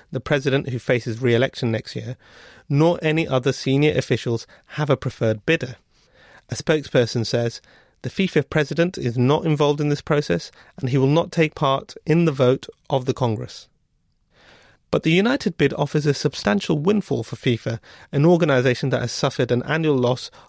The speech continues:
of a hundred ninety-one point five million dollars in twenty seventeen, partly related to legal costs over the bribery investigations. Miguel Maduro, a former fifa governance official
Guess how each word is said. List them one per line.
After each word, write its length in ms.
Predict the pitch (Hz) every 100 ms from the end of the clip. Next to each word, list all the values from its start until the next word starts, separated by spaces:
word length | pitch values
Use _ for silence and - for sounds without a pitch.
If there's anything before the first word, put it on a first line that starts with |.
| -
of 80 |
a 120 | 120 117
hundred 240 | 156 160
ninety-one 640 | 156 143 135 - 123 123 120
point 260 | - 127
five 480 | - - 139 135 127 - - _
million 460 | 131 127 143 170 165
dollars 400 | 139 120 117 120 - _ -
in 140 | 131
twenty 280 | - 120 127
seventeen, 600 | 120 117 - 170 123 113 - - _ -
partly 480 | - 208 196 - 127
related 440 | 123 123 127 127
to 80 | 131
legal 360 | 131 160 151
costs 360 | 117 123 113 -
over 180 | 123 117
the 120 | 120
bribery 520 | 110 135 139 135 110 -
investigations. 880 | 120 117 - - 110 - - - - _ _ _ _ _ _ _ _ _ _ _ _ _
Miguel 320 | 175 165 214 220
Maduro, 640 | 175 - 175 139 - 143 - -
a 60 | 135
former 400 | - 170 170 165
fifa 340 | - 147 139
governance 420 | 120 151 160 151 151
official 420 | - 151 -